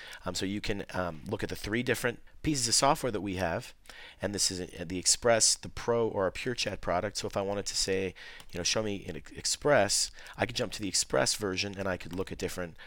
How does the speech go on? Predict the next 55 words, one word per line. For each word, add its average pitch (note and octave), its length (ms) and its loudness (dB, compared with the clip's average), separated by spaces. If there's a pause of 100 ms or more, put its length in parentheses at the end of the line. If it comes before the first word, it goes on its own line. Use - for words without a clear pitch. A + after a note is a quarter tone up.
(140)
uh, - 140 -8
kinds F#2+ 300 0
of E2 100 -8
users. C3 640 0 (280)
Uh, G2 160 4
if F#2 120 -2
I F#2+ 80 4
was F#2 120 -2
to - 80 -8
go F2 120 -2
back F2+ 240 2
to - 80 -8
Pro, B2+ 760 4
from F#2+ 280 -4
Pro, C3+ 420 2
I G2 160 6
could F2 220 -6
say, F#2 580 2 (380)
uh, D#2 160 -4
"Show F2 240 2
me E2+ 120 -6
Portal, A#2+ 640 2 (220)
give G#2 160 0
me G2+ 320 -2 (100)
a, F#2 80 -2 (160)
a E2+ 260 -2
fifteen C3+ 460 -2
user A#2 300 -2
pack G#2 340 2
of F#2 140 -10
users G#2+ 480 -4
and F2+ 100 -6
a F#2 40 -6
twenty-five F#2+ 520 -4
customer A#2 400 -4
pack," G#2+ 320 2 (260)
and F#2 80 -4
you G2 60 -2
can G2+ 80 -6
see F#2+ 160 0
precisely G2 560 0
right F#2+ 160 2
here E2+ 120 -6
how F#2 120 -2
much E2+ 220 -4
that D#2 200 -2
is. E2 160 -8
You F#2 100 -8
can F#2+ 100 -4
also F2+ 240 -4
scroll E2 280 -6
down E2+ 200 -2
and D#2 120 -8
look E2 140 -6
at D#2+ 120 -4